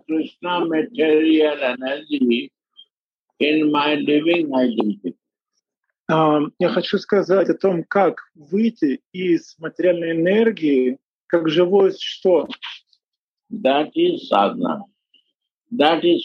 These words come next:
Speaker 1: sadhana. That is sadhana, not external activities.
Speaker 2: Это садхана, это садхана, не внешняя деятельность.
Speaker 1: This is inner practice.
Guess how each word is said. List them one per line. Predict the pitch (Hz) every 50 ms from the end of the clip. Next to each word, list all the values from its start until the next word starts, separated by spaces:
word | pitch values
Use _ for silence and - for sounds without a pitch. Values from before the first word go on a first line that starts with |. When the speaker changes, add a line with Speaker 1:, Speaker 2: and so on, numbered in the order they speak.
| - -
Speaker 1:
sadhana. | - 214 220 202 - - _ - 226 - - - - - - _ _ _ _ _ _ _ _
That | - 143 156 175 170 165
is | 175 180 165 - -
sadhana, | - - 110 - - - - - 113 -
not | - 131 160 185 - -
external | 160 143 147 - - - - 147 156 151 156 160 175 175 156 135 107 90 - _ _ _ _ _ -
activities. | - 139 120 - - - - - - - - _ _ _ - - - - - _ _ _ _ _ _ _ _ _ _ _ _ _ _
Speaker 2:
Это | 185 185 185 214 214 220
садхана, | 214 - - - 185 180 180 175 165 160 151 143 135 123 - -
это | - - 180
садхана, | - - - 180 175 175 165 151 147 135 127 123 - _ -
не | 175 170 180
внешняя | 170 170 190 196 202 185 - - 175 165 160
деятельность. | 147 165 170 160 - - - 131 123 123 123 - _ - _ _ _ _ - - _ - -
Speaker 1:
This | 147 160 156 160 -
is | 185 180 - 147 - -
inner | - 175 185 202 220 220 214 180 - -
practice. | 156 151 147 147 - _ - 110 95